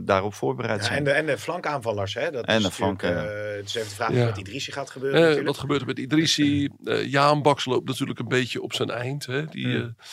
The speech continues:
Speaker 3: die gaf eerder dit jaar nog aan dat hij klaar is voor de grote stap in zijn, eh, loopbaan. Nu naar Feyenoord. Ik denk, ja,
Speaker 1: Hmm, naar de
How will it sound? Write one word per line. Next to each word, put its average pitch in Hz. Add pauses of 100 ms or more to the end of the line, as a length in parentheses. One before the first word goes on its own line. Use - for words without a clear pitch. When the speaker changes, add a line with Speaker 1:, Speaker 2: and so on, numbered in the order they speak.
(240)
Speaker 3:
die -
gaf 113
eerder 123
dit 131
jaar 123
nog 120
aan 123 (360)
dat 127
hij 120
klaar 131
is 123
voor -
de 123
grote 127
stap 135
in 123
zijn, 127
eh, 127
loopbaan. 131
Nu 135
naar 127
Feyenoord. 131
Ik 110
denk, 120
ja, 127
Speaker 1:
Hmm, -
naar -
de 87